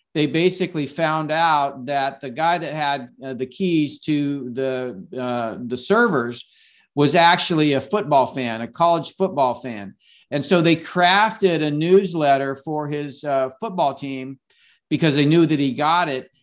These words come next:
And then they, they embedded in that newsletter a link that gave them access. So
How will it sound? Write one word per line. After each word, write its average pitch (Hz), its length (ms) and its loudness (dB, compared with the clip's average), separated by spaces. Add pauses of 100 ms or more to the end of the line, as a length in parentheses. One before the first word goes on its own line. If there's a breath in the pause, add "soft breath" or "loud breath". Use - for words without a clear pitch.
(140)
And 143 100 -6
then 175 140 -2
they, 160 200 -6
they 156 280 -2
embedded 160 580 -2
in 151 160 -6
that 143 220 -6
newsletter 151 800 -4
a - 120 -4
link 143 600 -6 (440)
that 147 560 0
gave 156 320 -2
them 143 200 -4
access. 139 640 -8
So 151 460 -2